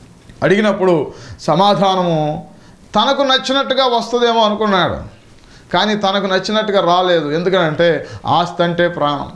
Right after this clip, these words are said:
వదిలిపెట్టలేరు. కొంతమంది జీవితాలు ప్రాణం పోతున్నా సరే ఆస్తి మీద మాత్రం మమ-, మక్కువ, మమకారం పోదండి. అలాగే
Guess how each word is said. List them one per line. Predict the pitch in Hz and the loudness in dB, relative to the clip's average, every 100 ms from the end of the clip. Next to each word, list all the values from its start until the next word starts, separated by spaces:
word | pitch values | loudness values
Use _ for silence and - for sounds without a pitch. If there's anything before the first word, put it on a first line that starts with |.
| - - - - _ - - - - - - | -20 -20 -20 -20 _ -20 -20 -20 -20 -14 -2
వదిలిపెట్టలేరు. | 151 185 220 220 208 208 196 190 127 - - - - - - - - - | 2 4 2 0 0 0 0 -4 -10 -14 -20 -20 -20 -20 -20 -20 -20 -6
కొంతమంది | 165 180 196 202 202 | -2 0 0 2 2
జీవితాలు | 160 208 208 208 196 196 175 151 - - - | 2 4 4 4 2 4 2 0 -6 -8 0
ప్రాణం | 185 254 269 180 | 0 2 0 0
పోతున్నా | 233 262 269 269 | 0 0 0 0
సరే | 247 220 202 180 190 185 - - | 0 0 2 4 2 0 -6 -2
ఆస్తి | 165 185 202 185 | 0 0 -2 0
మీద | 180 170 | 2 2
మాత్రం | 165 156 160 156 | 2 0 -2 -2
మమ-, | 147 160 147 | 0 -2 0
మక్కువ, | 151 151 170 165 | -2 2 2 4
మమకారం | 156 156 156 156 151 139 151 | 2 0 0 0 0 0 0
పోదండి. | 147 127 104 76 65 - - - - - - - - - | 2 2 0 -4 -8 -18 -20 -20 -20 -20 -20 -20 -10 -2
అలాగే | 156 175 170 160 175 | 0 2 2 2 0